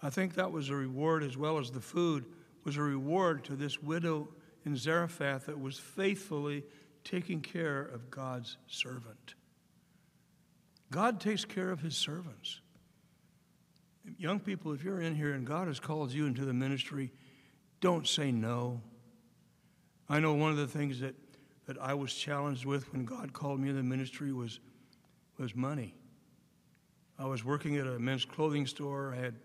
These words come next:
been very successful there, and they promised me a junior executive position at the time I graduated from college. And, um, it was very tempting.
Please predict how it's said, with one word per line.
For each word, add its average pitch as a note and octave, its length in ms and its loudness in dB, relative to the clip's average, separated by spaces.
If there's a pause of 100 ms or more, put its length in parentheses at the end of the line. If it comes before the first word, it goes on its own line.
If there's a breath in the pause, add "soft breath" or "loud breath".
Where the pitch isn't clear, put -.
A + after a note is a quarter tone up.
(320 loud breath)
been C#3 160 -2
very C3+ 180 0
successful - 640 0
there, C#3 380 0 (680 loud breath)
and B2+ 100 0
they C3 100 0
promised D3 540 2
me C#3 400 0 (100)
a B2 140 -4 (140)
junior D#3 380 0
executive C#3 500 -2
position C#3 560 -4 (320)
at B2 100 -8
the B2 120 -16
time C3+ 280 -6
I C3 80 -4
graduated B2+ 640 -4
from B2+ 180 -8
college. B2 560 -12 (1500 loud breath)
And, A#2+ 200 -4
um, A#2 300 -8 (1080)
it - 40 -2
was C#3+ 100 0
very C#3+ 220 -2
tempting. D3 560 -4